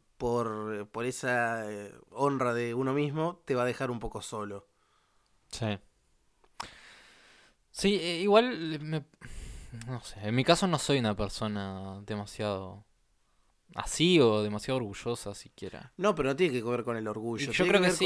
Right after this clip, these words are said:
Speaker 1: con
Speaker 2: creo que tiene que ver con esto de,
Speaker 1: Pero es un orgullo estúpido.
Speaker 2: a mí me parece una pelotudez lo de,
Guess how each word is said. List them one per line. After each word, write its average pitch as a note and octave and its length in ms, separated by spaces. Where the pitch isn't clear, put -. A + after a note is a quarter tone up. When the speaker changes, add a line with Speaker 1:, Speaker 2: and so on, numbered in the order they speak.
Speaker 1:
con E3 60
Speaker 2:
creo E3 160
que D#3 80
tiene D#3 160
que C#3+ 80
ver C3 160
con A#2 240
esto G#2+ 300
de, F#2+ 240
Speaker 1:
Pero F3+ 160
es A3+ 80
un A#3+ 80
orgullo D#3+ 320
estúpido. C3 400
Speaker 2:
a B2 40
mí C#3 120
me G3 80
parece F3 240
una D3+ 80
pelotudez A2+ 540
lo G2+ 120
de, F#2 300